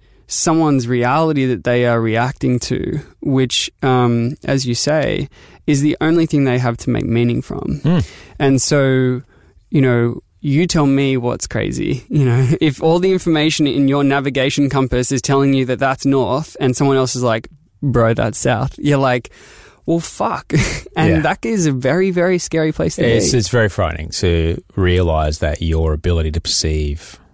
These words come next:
Speaker 2: the reality that you share with everyone else. I mean, surely, you know, that, you know, we could say that wall's blue. All right, I could say that wall's blue,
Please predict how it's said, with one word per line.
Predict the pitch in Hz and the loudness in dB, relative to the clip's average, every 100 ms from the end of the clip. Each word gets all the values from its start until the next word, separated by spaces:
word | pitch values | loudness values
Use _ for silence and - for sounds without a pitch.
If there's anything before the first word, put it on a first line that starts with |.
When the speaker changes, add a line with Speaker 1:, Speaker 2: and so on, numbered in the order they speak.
| _ _ | _ _
Speaker 2:
the | 101 | -2
reality | 80 76 78 80 76 | 0 0 0 -2 -2
that | 78 | -4
you | 76 | -4
share | 76 - 78 | -2 -2 0
with | 76 | 0
everyone | 73 73 73 | -2 -2 -2
else. | 76 80 | -2 0
I | 107 | 0
mean, | 98 | 0
surely, | - 113 104 73 76 - - - - | 2 2 2 0 -6 -8 -20 -20 -10
you | - | -4
know, | 90 80 - - _ _ - | 0 0 -4 -12 _ _ -8
that, | 127 90 - - - - - 143 - | -2 -2 -4 -12 -12 -12 -14 -14 -10
you | 101 | -8
know, | 82 | -6
we | 85 92 | -6 -6
could | 90 | -8
say | - 90 | -6 -6
that | 78 - | -4 -2
wall's | 78 76 | -2 0
blue. | 76 80 78 64 - - - - | -2 -2 -2 -2 -6 -12 -16 -8
All | 73 | -4
right, | 71 82 | -4 -2
I | 76 | -4
could | 90 - | -4 -4
say | 82 | -4
that | 76 67 | -4 -4
wall's | 73 | -4
blue, | - 78 73 | -4 -4 -4